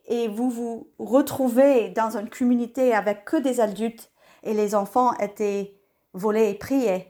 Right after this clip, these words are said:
alors ça joue quoi sur la communauté ? Vous avez quoi comme, comme, euh, raison d'être ? Et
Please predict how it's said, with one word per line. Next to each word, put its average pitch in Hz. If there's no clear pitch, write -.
alors 208
ça -
joue 240
quoi 320
sur 247
la 202
communauté ? 180
Vous 220
avez 226
quoi 311
comme, 220
comme, 220
euh, 196
raison 277
d'être ? 311
Et 240